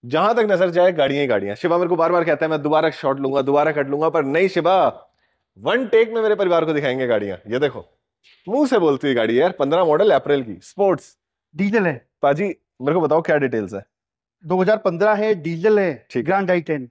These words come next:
Speaker 1: ठीक है।
Speaker 2: फर्स्ट ओनर कार है सर।
Speaker 1: ठीक है, साफ है गाड़ी।
Speaker 2: पूरी गाड़ी साफ है।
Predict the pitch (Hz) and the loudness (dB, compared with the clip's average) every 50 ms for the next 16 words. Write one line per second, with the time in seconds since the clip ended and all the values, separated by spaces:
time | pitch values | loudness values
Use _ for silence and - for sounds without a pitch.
0 | _ _ _ - 127 117 - 120 123 165 - _ _ _ _ _ _ _ _ _ | _ _ _ -6 -6 -4 -2 -2 -2 -4 -6 _ _ _ _ _ _ _ _ _
1 | _ _ _ _ - 190 196 - - 202 208 214 190 - 180 165 170 185 190 180 | _ _ _ _ -2 -2 -2 -2 -2 0 0 0 -2 -2 -2 0 0 0 -2 -2
2 | 214 196 196 - - 117 107 - 113 117 139 156 - 117 117 110 - - 82 85 | -4 -6 -6 -6 -8 -8 -4 -2 -2 -2 -2 -2 0 0 0 0 0 -4 -8 -8
3 | 82 85 - _ - 214 240 240 226 190 180 175 175 160 - 147 135 120 - 127 | -8 -10 -14 _ -6 -4 -2 -2 0 0 2 2 2 0 -2 -6 -6 -8 -12 -14
4 | 120 - | -18 -20